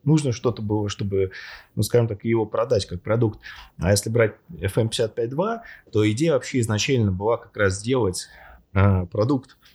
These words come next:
который погружает в глубокие состояния. Вот из того, что я знаю, это тоже ограниченный довольно пул, из того, что, ну,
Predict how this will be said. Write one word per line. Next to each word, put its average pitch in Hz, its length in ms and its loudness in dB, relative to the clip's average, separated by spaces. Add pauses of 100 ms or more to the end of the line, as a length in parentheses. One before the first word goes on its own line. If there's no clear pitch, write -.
(140)
который 110 340 2
погружает 113 540 -2
в - 100 -18
глубокие 120 400 -2
состояния. 123 720 0
Вот 104 260 -4
из 107 140 -6
того, 143 340 0
что - 240 -4
я 107 180 4
знаю, 135 460 0
это 95 160 -6
тоже 104 300 0
ограниченный 98 640 0
довольно 98 340 0
пул, 95 260 -4 (920)
из 180 160 2
того, 135 300 2
что, 110 280 -4 (920)
ну, - 240 -4